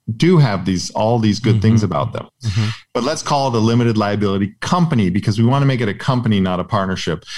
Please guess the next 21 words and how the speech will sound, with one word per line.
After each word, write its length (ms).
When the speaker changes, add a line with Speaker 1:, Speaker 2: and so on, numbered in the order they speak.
Speaker 1:
And 80
that's 220
where 80
the 100
L 140
L 80
C 180
got 200
invented. 640
And 520
the 100
states 440
that 180
were 100
serious 540
about 260
making 380
these 180
asset 380
protection 500
vehicles 560